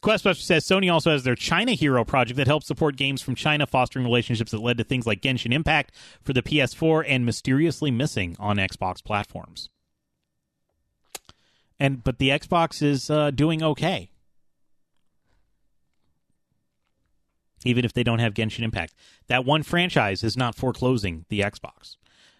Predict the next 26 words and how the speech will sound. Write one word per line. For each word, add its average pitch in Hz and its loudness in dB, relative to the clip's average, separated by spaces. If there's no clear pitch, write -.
But 120 0
for 139 0
some 208 2
reason, 120 0
Call 165 2
of 143 2
Duty, 120 0
if 107 0
Call 156 4
of 139 2
Duty 131 2
is 113 -4
not 123 2
on 120 2
a 107 -2
console, 120 2
it 135 2
totally 127 2
is 104 0
gonna 110 -2
bomb, 87 -4
just 101 -6
like 104 -2
the 104 -2
Nintendo 95 0
Switch. - -14